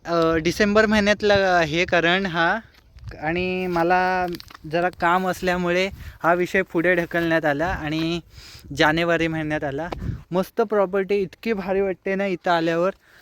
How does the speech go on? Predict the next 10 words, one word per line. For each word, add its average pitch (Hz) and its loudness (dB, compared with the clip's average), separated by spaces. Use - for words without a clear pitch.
मी 190 0
त्याला 208 6
बोललो, 196 2
"कशाला 254 2
इकडे 214 0
वर 196 6
जायचं, 185 2
आम्ही 185 -2
तिथे 202 -2
खाली 190 0